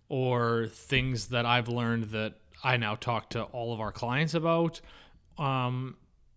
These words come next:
some of these things we've just standardized because we should. Um, but other things are just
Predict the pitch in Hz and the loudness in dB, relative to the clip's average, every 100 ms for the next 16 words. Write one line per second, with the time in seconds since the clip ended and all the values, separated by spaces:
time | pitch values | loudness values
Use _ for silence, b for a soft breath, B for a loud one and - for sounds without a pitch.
0 | _ _ _ - - - 170 156 139 123 | _ _ _ -20 -8 0 4 4 4 2
1 | - 131 113 120 113 - - 104 110 117 | 0 0 0 -2 -2 -4 -4 -2 -2 0
2 | 120 123 110 - - - 101 - 107 101 | 2 0 -2 -10 -20 -14 -10 -6 -6 -6
3 | - - _ _ _ _ _ _ _ _ | -10 -12 _ _ _ _ _ _ _ _
4 | _ _ _ _ - 107 - 113 135 B | _ _ _ _ -12 -8 -6 -8 -8 B
5 | B B - 120 113 110 107 107 _ _ | B B -2 2 2 0 -2 -6 _ _
6 | 151 196 208 196 190 180 165 175 - - | 2 4 6 4 6 6 6 6 4 -2